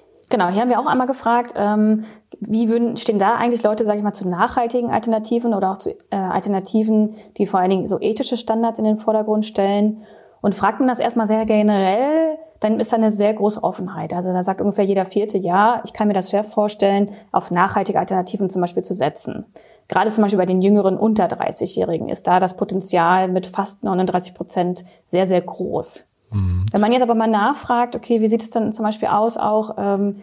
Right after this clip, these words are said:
Speaker 1: wenn die Suchmaschine weniger effektiv ist,
Speaker 2: Mhm.
Speaker 1: dann sieht man zum Beispiel auch, dass gerade bei den Jüngeren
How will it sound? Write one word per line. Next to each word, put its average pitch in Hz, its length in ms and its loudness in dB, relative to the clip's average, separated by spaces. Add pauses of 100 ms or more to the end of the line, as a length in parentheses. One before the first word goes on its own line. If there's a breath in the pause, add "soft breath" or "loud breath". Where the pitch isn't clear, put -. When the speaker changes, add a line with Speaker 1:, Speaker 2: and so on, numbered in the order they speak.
(140 loud breath)
Speaker 1:
wenn 208 140 2
die 202 80 4
Suchmaschine 220 680 2
weniger 226 320 2
effektiv 302 460 -2
ist, - 460 -4 (180)
Speaker 2:
Mhm. 104 520 0
Speaker 1:
dann 208 120 2
sieht 208 180 -2
man 214 140 2
zum 214 140 -2
Beispiel 208 320 0
auch, 190 100 0
dass 190 220 -8
gerade 196 300 0
bei 202 100 0
den 185 160 -2
Jüngeren 214 560 2